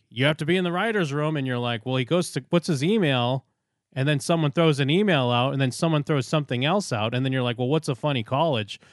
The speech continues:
But it wasn't, like, a firsthand thing. It was just a general, "This is what comedy writers do." And it's like, yeah, no shit. But at least that was my read. I was like,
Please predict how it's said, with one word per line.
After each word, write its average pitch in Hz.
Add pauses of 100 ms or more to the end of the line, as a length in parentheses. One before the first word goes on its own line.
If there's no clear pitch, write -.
(260)
But 151
it 151
wasn't, 165
like, 147
a 120
firsthand 165
thing. 190
It 147
was 139
just 160
a 151
general, 135 (420)
"This 147
is 135
what 135
comedy 127
writers 101
do." 101
And 98
it's -
like, 117
yeah, 123
no 117
shit. - (840)
But 135
at 139
least 151
that 147
was 143
my 143
read. 139
I 135
was 117
like, 117